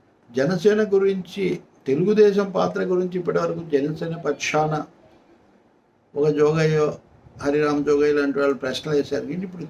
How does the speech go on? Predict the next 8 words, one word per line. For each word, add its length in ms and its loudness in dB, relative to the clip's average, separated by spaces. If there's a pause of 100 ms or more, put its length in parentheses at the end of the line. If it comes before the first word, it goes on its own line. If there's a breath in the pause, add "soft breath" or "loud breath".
తెలుగుదేశం 600 2
పార్టీ 320 -4
కూడా 140 -2 (140)
మొదటిసారిగా 680 -6 (880)
తన 160 2 (120)
వైపు 320 4
నుంచి 240 -8 (120)
జనసేన 380 -2